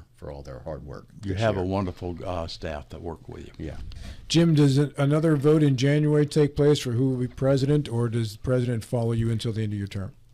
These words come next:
Speaker 1: No, no. It, uh, there'll be another, uh, another vote in January. We do it every year.
Speaker 3: Will you like to be president once again?
Speaker 1: You know, uh, I've, I've, I've enjoyed it. Um, uh, would I like it? Yeah, maybe another time. But, uh,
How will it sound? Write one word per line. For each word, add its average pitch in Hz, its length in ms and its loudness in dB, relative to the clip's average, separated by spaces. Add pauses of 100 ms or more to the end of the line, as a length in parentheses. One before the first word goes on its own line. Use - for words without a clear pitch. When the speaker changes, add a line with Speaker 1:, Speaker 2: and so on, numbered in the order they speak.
(140)
Speaker 1:
No, 95 220 0
no. 85 240 -4
It, 92 240 -6
uh, 95 100 0
there'll 110 160 -2
be 127 100 -4
another, 110 440 -2
uh, 98 120 -8 (140)
another 101 240 -10
vote 98 240 -4
in 107 140 -6
January. 95 460 -6
We 92 100 -6
do 85 160 -4
it 85 80 -4
every 87 240 -4
year. 76 260 -4 (440)
Speaker 3:
Will 113 100 -2
you 113 140 0
like 117 160 -2
to 117 80 -6
be 113 80 -4
president 127 420 -2
once 127 220 -4
again? 139 260 -4 (480)
Speaker 1:
You 147 160 -2
know, 156 380 2 (320)
uh, 123 100 -8 (300)
I've, 117 340 -6
I've, 123 160 -6 (400)
I've 160 180 -4
enjoyed 110 380 -2
it. 139 220 -6 (280)
Um, 101 560 -10
uh, 107 120 -10 (140)
would 117 300 -4
I 123 120 -2
like 135 320 -2
it? 160 180 -8
Yeah, 165 340 -8
maybe 147 280 -6
another 104 240 -6
time. 101 340 -6
But, 90 240 -8
uh, 87 200 -6